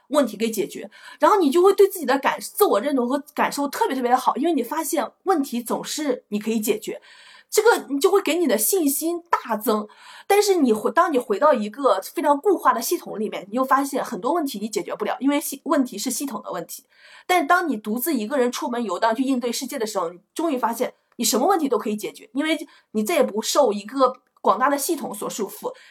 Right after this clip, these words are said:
你想，你需要解决和面对的只有你自己当下的这个问题。就是我是觉得这是一个，为什么游荡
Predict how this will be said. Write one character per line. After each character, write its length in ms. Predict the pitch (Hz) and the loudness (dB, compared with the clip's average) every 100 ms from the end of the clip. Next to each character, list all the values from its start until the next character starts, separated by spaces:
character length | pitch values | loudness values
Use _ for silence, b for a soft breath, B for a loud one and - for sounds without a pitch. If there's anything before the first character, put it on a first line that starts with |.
| B | B
你 120 | 240 | 0
想， 300 | 277 208 180 - | 2 2 0 -4
你 100 | 226 | -6
需 200 | 214 359 | 0 4
要 120 | 370 | 4
解 180 | 269 175 | 2 -2
决 140 | 185 | -2
和 100 | 208 | -2
面 160 | 262 285 | 0 0
对 120 | 269 | 0
的 120 | 202 | 0
只 120 | - 277 | 0 0
有 80 | |
你 100 | 285 | 0
自 200 | 190 320 | 0 -4
己 220 | - - - b b b b _ | -4 -8 -18 b b b b _
当 180 | 302 320 | 2 4
下 160 | 311 | 2
的 100 | 220 | 2
这 100 | - | 0
个 120 | 226 | 2
问 180 | 226 247 | 4 2
题。 300 | 208 - 269 b b b b _ | -2 -8 -12 b b b b _
就 120 | - 415 | 4 6
是 140 | 415 | 6
我 180 | 311 311 | 4 4
是 80 | 403 | 4
觉 120 | 294 | 4
得 200 | 381 381 _ | 2 2 _
这 120 | 392 | 2
是 160 | 339 311 | 4 0
一 60 | |
个， 260 | 277 339 320 | 0 2 4
为 160 | 392 415 | 6 6
什 60 | |
么 80 | 254 | 4
游 180 | 233 196 | 2 2
荡 340 | 269 277 240 | 4 4 2